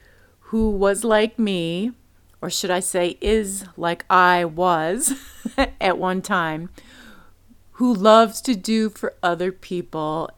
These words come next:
and is in a habit of putting herself second. And we were, I was sharing her this, the podcast that I was doing on self-love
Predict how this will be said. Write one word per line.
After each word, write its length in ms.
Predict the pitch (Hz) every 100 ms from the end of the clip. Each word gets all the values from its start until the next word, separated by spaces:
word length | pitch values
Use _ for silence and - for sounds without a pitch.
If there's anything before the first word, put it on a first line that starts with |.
| - -
and 300 | 160 156 -
is 140 | 160
in 120 | 175 165
a 60 |
habit 500 | 156 165 160 170 -
of 180 | 160 -
putting 320 | - 160 160 165
herself 640 | 170 - - 156 156 -
second. 760 | - - - 160 147 135 - - _ _ _ _ - _ _ _ -
And 540 | 202 190 190 190 185 185
we 160 | 175 202
were, 340 | 190 190 185 - -
I 100 | 170
was 200 | 175 185
sharing 340 | - 180 175 170
her 260 | 175 165
this, 340 | 160 165 - -
the 220 | - 180
podcast 640 | - 147 147 170 156 -
that 100 | 165
I 80 | 147
was 200 | 147 143
doing 400 | 147 143 143 139
on 260 | - 139 143
self-love 680 | - 147 143 151 143 143